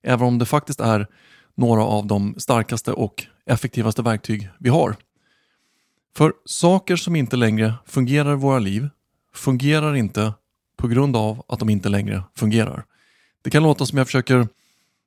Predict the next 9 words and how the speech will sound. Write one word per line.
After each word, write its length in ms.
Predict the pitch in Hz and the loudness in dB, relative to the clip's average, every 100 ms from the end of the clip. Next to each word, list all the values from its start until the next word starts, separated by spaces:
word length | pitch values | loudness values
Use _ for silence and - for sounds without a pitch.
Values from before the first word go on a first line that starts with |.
| _ _ _ | _ _ _
komplicera 540 | - 135 131 131 147 135 | 0 0 2 2 2 4
det 60 | 117 | 4
här 140 | 101 | 4
nu, 220 | 98 101 - | 2 0 0
men 160 | 123 | 0
det 60 | 135 | 0
är 40 | |
precis 380 | 135 123 131 117 | -2 -2 -2 -2
tvärtom. 460 | - 104 - 107 | -2 -2 -2 -8